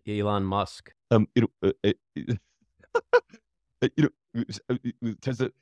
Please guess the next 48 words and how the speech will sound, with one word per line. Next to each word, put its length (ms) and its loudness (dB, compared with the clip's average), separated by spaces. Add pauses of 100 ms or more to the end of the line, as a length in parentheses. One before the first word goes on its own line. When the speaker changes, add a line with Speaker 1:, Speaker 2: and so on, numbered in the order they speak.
(220)
Speaker 2:
uh, 120 0
you 100 2
know, 200 -6
w-, 60 -12
w-, 220 -2
uh, 200 4 (240)
w-, 120 2 (100)
w-, 160 -8
working, 380 -4
um, 160 -4 (200)
you 80 -2
know, 100 -4
like, 180 -4 (340)
um, 260 -4 (220)
the, 160 -6
uh, 160 -2
the 160 -6
Twitter, 340 -2 (240)
Twitter, 400 0 (180)
the 60 -18
Twitter, 500 0 (280)
uh, 100 -2
algorithm. 340 -4
You, 120 -4 (260)
you, 100 -8 (220)
you, 160 -10
you, 120 -16 (360)
<laughs> 300 -16
I 80 2
actually 200 2
do 280 2
Bill 260 2
Gates, 420 0
and 80 -2
I'm 120 -2
doing 260 0
Warren 420 -2
Buffett 380 -2
now. 320 -6 (300)
Warren 160 0
Buffett's 160 0
like, 80 -6 (120)
"Well, 240 0
you 80 -2
know, 120 0
it's 140 -2
really 220 -2
great. 120 -4